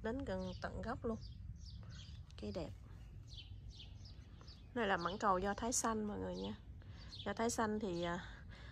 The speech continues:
nổi tiếng về cái, cái, cái độ dai và ăn nó sẽ, nó, nó, nó ngọt và nó kèm xíu vị chua. Nó khác với cái mãng cầu, à, Úc. Úc là chỉ có vị ngọt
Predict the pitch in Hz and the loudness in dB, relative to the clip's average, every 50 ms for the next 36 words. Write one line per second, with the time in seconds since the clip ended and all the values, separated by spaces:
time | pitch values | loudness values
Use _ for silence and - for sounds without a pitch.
0 | - - - - - 160 139 175 - 240 233 254 294 320 302 214 - - 226 233 | -8 -8 -2 2 2 4 4 4 6 6 6 6 6 6 6 6 4 4 2 2
1 | 226 - 254 - 269 262 226 160 127 165 180 196 202 202 214 214 214 208 202 - | 2 2 2 2 4 6 6 6 6 6 6 6 6 6 6 6 4 2 0 0
2 | - 180 165 160 160 160 160 175 - - - - - - 196 202 202 202 202 196 | 0 2 4 4 4 4 4 2 -2 -4 -8 -8 -2 0 2 2 4 4 2 4
3 | 208 220 233 254 269 - 185 123 - - 156 208 247 262 254 254 254 254 226 233 | 4 4 4 4 2 2 0 -2 0 0 2 2 2 2 2 2 2 0 0 0
4 | 233 269 285 269 254 202 175 151 - - 180 170 160 202 - - 196 180 165 170 | 2 4 6 10 12 12 12 12 10 6 4 4 4 4 2 2 4 4 4 4
5 | 180 - - - 254 294 294 262 185 151 - 214 214 220 214 208 202 - - - | 4 2 2 4 2 4 6 6 4 4 6 6 6 6 6 4 2 -2 -6 -10
6 | - - - - - - - 247 - - 285 277 311 - - 302 294 311 285 262 | -10 -12 -12 -12 -6 -2 -2 -2 0 2 2 2 4 4 2 2 4 4 4 4
7 | - 196 202 208 185 170 165 160 165 170 170 175 170 - 277 320 - - - - | 4 2 2 2 4 4 4 4 4 4 4 4 4 6 4 4 4 0 -2 0
8 | - 320 311 - 254 208 185 - 170 175 - - 233 240 254 269 277 262 254 226 | 0 0 2 2 2 2 4 2 0 -2 0 0 2 4 6 6 6 6 6 4
9 | 202 175 160 147 147 147 180 196 202 202 190 180 170 160 | 4 2 0 0 0 0 0 2 4 6 8 8 8 6